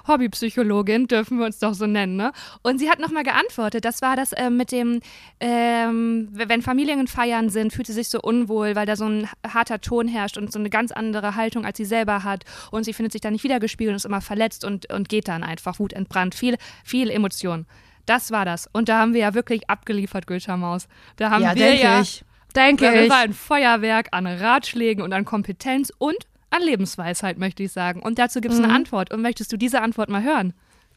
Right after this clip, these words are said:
Speaker 2: Unbedingt, ja klar. Schieß los.
Speaker 1: Kannst du vielleicht kurz Zeit überbrücken, weil ich bin hier. Du, ich bin,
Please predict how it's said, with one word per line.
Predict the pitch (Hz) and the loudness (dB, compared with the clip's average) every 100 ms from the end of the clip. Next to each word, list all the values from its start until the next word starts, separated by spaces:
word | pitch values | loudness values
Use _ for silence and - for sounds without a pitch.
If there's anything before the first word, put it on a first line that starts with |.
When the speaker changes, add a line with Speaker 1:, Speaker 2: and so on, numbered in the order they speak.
| _ | _
Speaker 2:
Unbedingt, | 240 240 233 294 240 233 | 2 4 6 6 4 2
ja | 220 | 0
klar. | 190 220 170 156 - | 2 2 0 -4 -10
Schieß | - 254 - | -6 -4 0
los. | 240 190 165 - - - | 2 2 0 -6 -16 -10
Speaker 1:
Kannst | 220 214 | -8 -2
du | 254 | 0
vielleicht | 269 240 233 | 6 6 6
kurz | 254 - | 2 6
Zeit | 330 381 | 4 4
überbrücken, | 262 247 254 277 240 208 | -2 -2 0 -2 -2 0
weil | 208 226 | 2 0
ich | - | 0
bin | 240 | 0
hier. | 220 190 196 _ _ - - | 0 0 -4 _ _ -20 -4
Du, | 302 - | -2 0
ich | - | 0
bin, | - 294 | 0 0